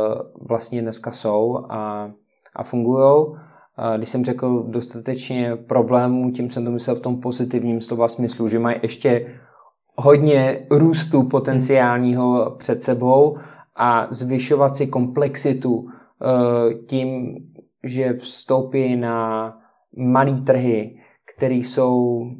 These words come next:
a, velmi kompetitivní, eh, a rozvinutý, a nenutně musí být pro ně správný krok a věříme, že si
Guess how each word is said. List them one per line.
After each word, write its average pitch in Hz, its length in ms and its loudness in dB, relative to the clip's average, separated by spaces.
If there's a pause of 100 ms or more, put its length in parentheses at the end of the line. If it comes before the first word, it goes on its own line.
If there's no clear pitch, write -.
(160)
a, - 720 -6
velmi 123 540 -2
kompetitivní, 127 1200 0 (380)
eh, 110 960 4 (420)
a 113 520 4 (280)
rozvinutý, 127 1000 2 (720)
a 110 420 2 (120)
nenutně 123 920 -2
musí 117 320 -2
být 113 360 0
pro 113 140 -2
ně 113 160 -4
správný 110 560 -6
krok 107 480 -2
a 113 100 -6
věříme, 110 440 -2
že 110 120 -6
si 110 220 -8